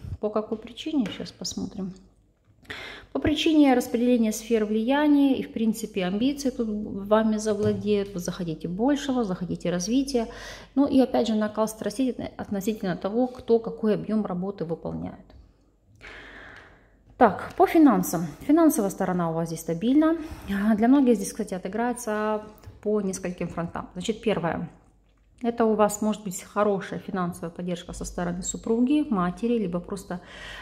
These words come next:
э, девушки, которая, ну, хорошо обеспечена, стоит на ногах. Это может быть какая-то помощь от неё.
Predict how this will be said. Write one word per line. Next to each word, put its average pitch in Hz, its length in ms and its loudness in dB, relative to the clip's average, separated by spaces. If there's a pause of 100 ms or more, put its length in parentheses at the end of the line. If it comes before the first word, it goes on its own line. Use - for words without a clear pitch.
(120)
э, 185 360 2
девушки, 185 360 0
которая, 175 520 -6
ну, 180 200 -6 (420)
хорошо 180 380 -4
обеспечена, 196 560 -4
стоит - 260 -6
на 175 80 -2
ногах. 180 400 -4 (140)
Это 185 160 -8
может 180 220 -6
быть 180 120 -10
какая-то 170 360 -6
помощь 170 420 -6
от 185 200 -8
неё. 233 320 0